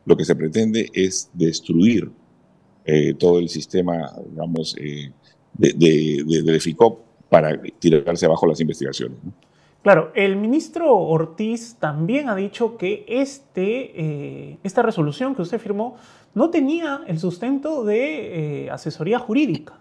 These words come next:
Speaker 2: del Ministerio del Interior, que
Speaker 1: Falso, falso, eso es
Speaker 2: Ajá.
Speaker 1: falso, eh, Oscar. Cuenta, es-, esta resolución, si ustedes la verifican, la tiene, es pública además, tiene dos, dos, este, vistos buenos. Uno es el de,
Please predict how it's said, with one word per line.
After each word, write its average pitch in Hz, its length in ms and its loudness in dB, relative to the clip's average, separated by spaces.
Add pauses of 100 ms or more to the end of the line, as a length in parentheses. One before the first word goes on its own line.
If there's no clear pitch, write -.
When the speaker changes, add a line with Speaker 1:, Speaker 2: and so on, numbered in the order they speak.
Speaker 2:
del 151 180 -4
Ministerio 147 640 -6
del 170 120 -4
Interior, 160 540 2 (400)
que 160 880 0
Speaker 1:
Falso, 90 540 2
falso, 104 380 4
eso 127 120 2
es 120 60 2
Speaker 2:
Ajá. 127 100 6
Speaker 1:
falso, - 300 0
eh, 87 100 2
Oscar. 82 320 -4 (140)
Cuenta, 135 500 4 (240)
es-, 117 260 4
esta 117 320 6
resolución, 110 640 -2
si 87 120 -8
ustedes 98 280 -2
la 95 100 -2
verifican, 90 540 -2
la 87 120 -4
tiene, 98 280 -8
es 95 140 -4
pública 113 400 4
además, 87 340 -6 (380)
tiene 117 220 8
dos, 113 440 4
dos, 107 320 4
este, 90 340 -2
vistos 98 280 2
buenos. 85 540 -2
Uno 123 280 4
es 113 120 -2
el 90 160 0
de, 85 240 -6